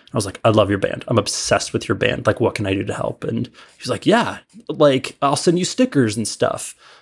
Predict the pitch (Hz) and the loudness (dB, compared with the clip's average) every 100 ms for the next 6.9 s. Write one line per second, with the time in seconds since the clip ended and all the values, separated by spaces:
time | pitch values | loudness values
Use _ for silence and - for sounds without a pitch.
0 | _ 135 113 107 104 104 _ _ _ - | _ -4 -2 0 -2 -4 _ _ _ -14
1 | - - 120 165 151 139 - 156 - 143 | -6 -2 2 2 2 2 2 0 0 -2
2 | - 131 - 139 139 139 143 143 151 139 | -2 -4 0 2 2 2 2 2 2 0
3 | 120 113 110 - - _ 123 113 120 139 | 0 0 -4 -10 -20 _ -2 0 4 4
4 | 143 - 143 135 - 131 139 147 123 127 | 4 2 0 0 0 0 2 2 2 0
5 | 123 135 127 123 135 135 123 123 131 147 | 0 0 0 0 0 0 0 2 2 2
6 | 127 120 117 - 135 151 151 117 110 | 0 -2 -4 -2 0 2 2 0 0